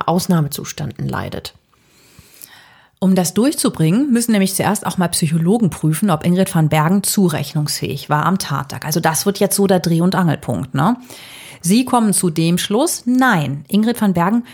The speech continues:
Speaker 2: befindet sich am Tattag in einem seelischen Ausnahmezustand.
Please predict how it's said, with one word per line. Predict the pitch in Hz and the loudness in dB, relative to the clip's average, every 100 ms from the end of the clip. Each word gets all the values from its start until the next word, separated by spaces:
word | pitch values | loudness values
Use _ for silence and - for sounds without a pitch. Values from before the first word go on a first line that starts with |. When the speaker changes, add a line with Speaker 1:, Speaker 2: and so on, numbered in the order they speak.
| - _ | -20 _
Speaker 2:
befindet | 160 - 262 311 311 | -6 0 2 2 0
sich | - 240 - | -2 -4 -2
am | 147 151 | -6 -6
Tattag | - 180 190 - 240 226 240 - | -2 0 0 0 0 2 0 -2
in | 175 | -4
einem | - 170 | 2 2
seelischen | 160 165 170 160 156 208 220 _ - | 4 4 4 2 0 0 -2 _ 0
Ausnahmezustand. | 202 208 - 151 135 135 - - - - - - | 2 2 0 -2 -4 -8 -10 -10 -10 -10 -14 -18